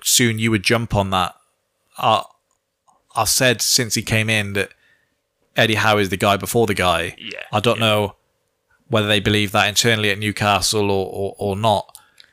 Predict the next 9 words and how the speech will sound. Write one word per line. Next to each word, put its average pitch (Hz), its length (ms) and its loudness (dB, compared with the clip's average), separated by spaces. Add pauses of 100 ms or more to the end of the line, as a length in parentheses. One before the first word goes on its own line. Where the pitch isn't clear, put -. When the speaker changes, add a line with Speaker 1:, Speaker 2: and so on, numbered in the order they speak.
Speaker 1:
Nagelsmann 117 520 0
still 113 260 2
on, 107 180 -6
is 113 120 -2
still 113 180 -2
on 107 80 -2
the 95 60 -12
table. 110 500 -4
Speaker 2:
Yeah. 110 300 -2